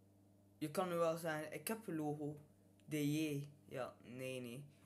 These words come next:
Kijk onder die vi-, video dat je daar ziet, het is een ventje. Al-, nee, ja, nee, nee, ja. Nog iets, je achternaam,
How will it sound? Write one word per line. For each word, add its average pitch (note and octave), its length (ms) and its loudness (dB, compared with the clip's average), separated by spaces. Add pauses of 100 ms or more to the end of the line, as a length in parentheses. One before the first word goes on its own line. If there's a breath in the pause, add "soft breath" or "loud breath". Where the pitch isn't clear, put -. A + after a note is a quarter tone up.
(140 loud breath)
Kijk E3+ 280 2
onder D#3+ 280 0
die D3+ 180 -2
vi-, C#3+ 180 -6 (260)
video D#3+ 360 -2
dat D#3 160 0
je D3+ 80 -2
daar D3+ 260 2
ziet, D3 280 -4
het C#3+ 100 2
is C#3 60 0
een C3+ 140 -6 (160)
ventje. A#2+ 640 -4 (880 loud breath)
Al-, C3+ 340 -2 (760 loud breath)
nee, C3 360 -4
ja, G#2 260 -4 (240)
nee, B2 280 -4
nee, B2 200 -6
ja. C3+ 240 -4 (1600 loud breath)
Nog G#3 240 4
iets, - 340 0
je C#3 120 2
achternaam, B2+ 680 0